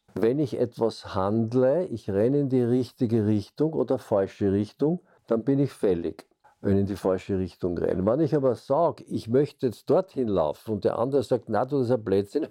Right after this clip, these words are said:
<laughs> du sicher gerade ein paar Löwen, vielleicht ist es besser, du rennst in die andere Richtung“, dann kann ich sozusagen mich korrigieren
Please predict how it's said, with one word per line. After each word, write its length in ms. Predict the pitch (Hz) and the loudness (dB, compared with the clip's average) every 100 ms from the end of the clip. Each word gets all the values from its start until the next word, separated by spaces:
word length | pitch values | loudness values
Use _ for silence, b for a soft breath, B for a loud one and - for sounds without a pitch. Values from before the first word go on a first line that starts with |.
| - | -8
<laughs> 100 | 104 | 0
du 240 | 131 120 b b | 0 0 b b
sicher 320 | - 120 127 | -4 0 0
gerade 260 | 113 117 113 | 2 0 2
ein 100 | 104 | 0
paar 140 | 120 | 0
Löwen, 440 | 110 101 98 131 139 b b | 2 2 0 -4 -12 b b
vielleicht 400 | - 170 143 117 | -4 0 0 -2
ist 80 | 123 | -6
es 60 | 110 | -4
besser, 360 | - 101 - 113 | 0 0 0 0
du 120 | 117 | 2
rennst 340 | 110 110 104 | 2 0 -2
in 120 | 127 117 | -4 0
die 100 | 120 | 2
andere 480 | 95 92 104 101 | 0 -2 -6 -4
Richtung“, 380 | 104 104 117 139 B B B B B B B B B - - | -2 -2 -2 -4 B B B B B B B B B -10 -4
dann 360 | 117 117 135 - | -2 -2 -4 -8
kann 260 | - 120 131 | -4 -2 0
ich 220 | 127 - | -2 -4
sozusagen 840 | - 131 131 135 117 127 123 127 - - - | -4 -4 -4 -8 -2 -2 -2 -4 -10 -16 -6
mich 460 | 107 123 120 - - | 0 0 -2 -12 -6
korrigieren 960 | 120 113 113 - 110 104 110 151 196 | 0 2 0 0 0 2 2 0 -2